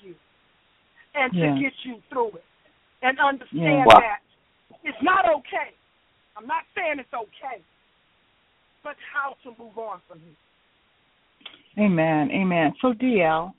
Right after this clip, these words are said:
Speaker 2: as a, as a man,
Speaker 3: Yes.
Speaker 2: um, and I'm sure you've encountered stuff on, maybe on the flip side of, of these situations. What advice can you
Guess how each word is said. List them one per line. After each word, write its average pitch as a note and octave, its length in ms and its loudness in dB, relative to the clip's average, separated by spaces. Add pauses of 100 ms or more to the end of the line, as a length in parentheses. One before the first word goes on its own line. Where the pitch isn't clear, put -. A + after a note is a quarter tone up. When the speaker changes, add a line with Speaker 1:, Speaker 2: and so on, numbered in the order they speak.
Speaker 2:
as G3+ 260 2
a, G3 220 0
as F3+ 200 2
a F3+ 100 -4
man, D#3+ 500 2
Speaker 3:
Yes. - 80 -20 (160)
Speaker 2:
um, F3 500 -4 (880)
and D#3+ 480 0 (420)
I'm F3+ 240 2
sure G3+ 120 2
you've F#3+ 300 0
encountered F#3 640 0
stuff F#3 260 2
on, F3+ 560 -2 (180)
maybe E3 420 -4
on E3+ 160 -2
the F3 140 -8
flip G3+ 200 -4 (100)
side D#3 380 0
of, D3 340 0
of D3 480 -2 (300)
these E3 320 -4
situations. D3+ 880 -2 (800)
What F3+ 680 0
advice F3 640 -6 (200)
can E3 240 -10
you E3+ 80 -18